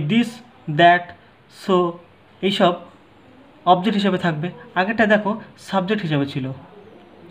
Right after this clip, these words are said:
কিন্তু এখানে, আম, নিশ্চয়ই object হিসেবে থাকবে। এখানে একটা example নিই, "He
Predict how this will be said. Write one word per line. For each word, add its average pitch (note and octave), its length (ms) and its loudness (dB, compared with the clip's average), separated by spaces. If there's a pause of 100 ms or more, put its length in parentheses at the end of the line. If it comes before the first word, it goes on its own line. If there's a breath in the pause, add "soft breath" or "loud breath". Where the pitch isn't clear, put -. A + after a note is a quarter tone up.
(480)
কিন্তু G#3 220 0
এখানে, G3 340 2
আম, D3 960 -4 (160)
নিশ্চয়ই G3 380 -2 (200)
object E3 280 0
হিসেবে C#3 200 -4
থাকবে। C3 300 -8 (640)
এখানে G#3 260 2
একটা G3+ 180 0
example G3 380 0
নিই, E3+ 180 -2 (580 loud breath)
"He F#3+ 100 4